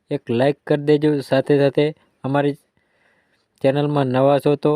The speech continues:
સબસ્ક્રાઇબ કરી લેજો, જેથીને અમારી જય ગોગા મહારાજ વ્લોગ્સ YouTube ચેનલમાં નવા સોંગ, ફિલ્મો, ગુજરાતી ગીતો,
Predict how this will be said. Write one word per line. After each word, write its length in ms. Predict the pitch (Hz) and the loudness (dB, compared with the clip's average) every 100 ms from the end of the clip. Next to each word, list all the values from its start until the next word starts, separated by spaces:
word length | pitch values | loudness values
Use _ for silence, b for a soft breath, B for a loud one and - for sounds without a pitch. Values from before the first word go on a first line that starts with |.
| 143 | -4
સબસ્ક્રાઇબ 560 | - 135 - 151 143 - | -2 -4 0 0 0 0
કરી 160 | 147 147 | -2 0
લેજો, 220 | 147 151 135 | 0 0 0
જેથીને 440 | 123 131 147 143 | 0 2 0 0
અમારી 420 | 139 143 143 143 123 | -2 0 0 0 0
જય 80 | 135 | 0
ગોગા 340 | 139 135 143 143 | 2 2 0 0
મહારાજ 280 | 139 143 135 | -2 -2 -2
વ્લોગ્સ 300 | 127 143 - | 0 0 -2
YouTube 280 | 135 135 139 | -6 -4 -6
ચેનલમાં 520 | - 143 147 143 151 160 _ _ _ _ _ _ _ _ _ | -4 0 0 0 -4 -6 _ _ _ _ _ _ _ _ _
નવા 280 | 131 143 143 | -2 0 0
સોંગ, 260 | - 147 147 - | 0 -2 -4 -4
ફિલ્મો, 300 | 135 135 151 | -2 0 0
ગુજરાતી 500 | 139 135 143 147 135 | -2 0 0 0 0
ગીતો, 260 | 135 131 147 | -2 -2 -4